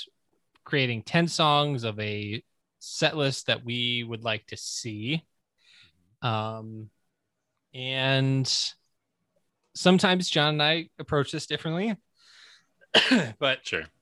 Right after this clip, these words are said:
Speaker 1: I feel like we, when, with, uh, with Dogwood, we were pretty spot on.
Speaker 2: Yeah.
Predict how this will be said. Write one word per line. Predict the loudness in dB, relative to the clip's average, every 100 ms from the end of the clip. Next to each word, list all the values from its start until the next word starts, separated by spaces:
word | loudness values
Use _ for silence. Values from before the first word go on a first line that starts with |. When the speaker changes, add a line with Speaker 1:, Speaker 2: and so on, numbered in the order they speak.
| _ _ _ _
Speaker 1:
I | 0
feel | 4 4
like | 4 0 -2
we, | 0 2 2 0 0 0 -4 _ _ _ _ _ _ _ _ _ _ _ -6
when, | 0 0 -2 -14 -4
with, | -2 2
uh, | 2 4 4 2 0 -6 _ _ _ -4
with | -4 2
Dogwood, | 4 4 4 0
we | 0 -2
were | -2
pretty | -2 -2 -2 -4 -6 -6
spot | -8 -2 2 2
on. | 2
Speaker 2:
Yeah. | 0 -2